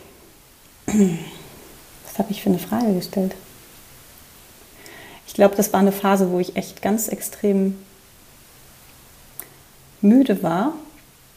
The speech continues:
Und, ähm, da habe ich mir die Frage gestellt, wie ich denn wieder in meine Energie komme. Und ich saß auf dem Bett und das Fenster war auf und <laughs> plötzlich, plötzlich kam halt, in, genau in dem Moment kam halt ein,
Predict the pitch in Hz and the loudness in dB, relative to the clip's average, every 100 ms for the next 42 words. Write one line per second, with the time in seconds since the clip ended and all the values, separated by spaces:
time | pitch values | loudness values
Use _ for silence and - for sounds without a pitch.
0 | - - 202 196 190 180 185 180 175 175 | -20 -6 0 2 2 -2 -2 0 0 -2
1 | 190 196 - - - - - - - 196 | -4 -8 -14 -14 -14 -14 -12 -8 0 0
2 | 185 180 196 196 190 196 - 190 185 196 | 0 -2 -2 0 2 0 0 0 2 0
3 | 208 - 190 185 185 - - - - - | 0 -4 -4 -2 -4 -8 -16 -20 -20 -6
4 | 202 190 185 180 180 180 170 247 247 160 | -2 0 0 0 0 0 0 0 0 -2
5 | 160 165 - - - - - 240 254 185 | -2 -4 -4 -6 -8 -10 4 6 6 0
6 | 180 - 226 - 226 208 - 202 208 214 | -4 -2 0 2 4 4 4 6 8 6
7 | 208 - 185 180 185 - - - - - | 2 -2 -2 -2 -4 -8 -14 -20 -20 -20
8 | - - - - - - - - - - | -20 -20 -20 -18 -16 -16 -20 -20 -20 -20
9 | - - - 226 254 277 - 269 285 - | -20 -6 2 6 6 4 4 4 4 4
10 | 277 302 - - - - - 202 - 240 | 6 6 2 -14 -18 -20 -8 -2 2 2
11 | - - - - - - - 254 302 285 | 0 -12 -18 -18 -14 -12 -4 2 4 4
12 | 247 220 208 - 226 254 320 294 277 277 | 4 2 0 0 0 2 4 6 6 6
13 | 262 262 262 254 240 226 208 | 6 6 4 0 2 2 2